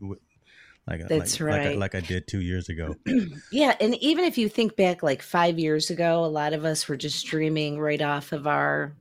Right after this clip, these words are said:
Speaker 2: you know,
Speaker 1: Mm-hmm.
Speaker 2: our cell phones. And then it started, and you would see some people that were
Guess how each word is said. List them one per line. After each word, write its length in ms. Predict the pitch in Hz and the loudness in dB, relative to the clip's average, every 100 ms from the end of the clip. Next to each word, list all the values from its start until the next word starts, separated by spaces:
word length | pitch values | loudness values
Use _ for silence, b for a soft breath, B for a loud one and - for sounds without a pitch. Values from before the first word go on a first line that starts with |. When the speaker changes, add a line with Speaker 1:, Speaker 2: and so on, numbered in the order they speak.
| - | -6
Speaker 2:
you 100 | 151 | -2
know, 200 | 147 104 | 0 0
Speaker 1:
Mm-hmm. 120 | 120 | 0
Speaker 2:
our 100 | 147 | -2
cell 320 | - 160 151 | 0 2 0
phones. 600 | 151 156 139 143 165 - B B B | 0 -4 -4 -6 -10 -16 B B B
And 220 | - 160 165 | -2 2 4
then 420 | 165 160 156 156 - | 4 4 2 -2 -2
it 160 | 143 | -2
started, 280 | - 180 165 | 0 0 0
and 200 | 196 175 - | 2 0 0
you 140 | 185 208 | 0 2
would 160 | 208 | 2
see 220 | - 226 | 0 0
some 240 | 196 214 208 | 0 0 -2
people 360 | 214 196 156 151 | 0 0 0 2
that 260 | 147 170 | 2 2
were 460 | 151 151 143 143 | 0 2 2 0